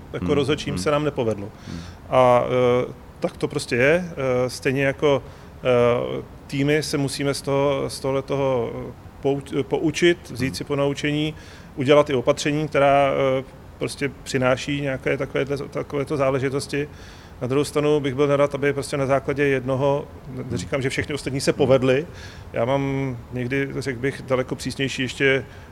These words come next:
Speaker 1: o-, oko na výkony kluků, než mají třeba ostatní a, a, em, <laughs> eh, ně-, někdy si ne-, říkám, že, že to možná přeháním, takže říkám,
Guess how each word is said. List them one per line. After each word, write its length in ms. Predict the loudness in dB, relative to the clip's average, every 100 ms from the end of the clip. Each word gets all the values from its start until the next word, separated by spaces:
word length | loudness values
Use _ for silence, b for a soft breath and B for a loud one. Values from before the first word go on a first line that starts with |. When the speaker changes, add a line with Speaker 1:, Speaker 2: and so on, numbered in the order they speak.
| -8
Speaker 1:
o-, 100 | -4
oko 360 | -2 -2 2 4
na 240 | 6 6
výkony 400 | 4 2 -2 -4
kluků, 440 | -2 -4 -2 0 0
než 240 | -2 -6
mají 240 | -6 -4 -4
třeba 400 | 0 4 4 4
ostatní 560 | -2 -4 -4 -2 0
a, 180 | 2 0 B B B -18 -10
a, 300 | -4 -2 -2 B B B B B -16 -10 -6
em, 360 | -4 -4 -6 -8 -12
<laughs> 160 | -12 -8
eh, 960 | -8 -10 -18 -18 -18 -10 -2 0 0 -6 -12 -16 -16 -8
ně-, 180 | -4 -2
někdy 280 | 0 2 0
si 160 | 0
ne-, 200 | -2 0
říkám, 320 | 0 2 0 4
že, 220 | 2 2 -4 -4
že 140 | -4
to 100 | -2
možná 280 | 0 4 2
přeháním, 460 | 4 4 4 2
takže 220 | -2 0 -2
říkám, 280 | 2 0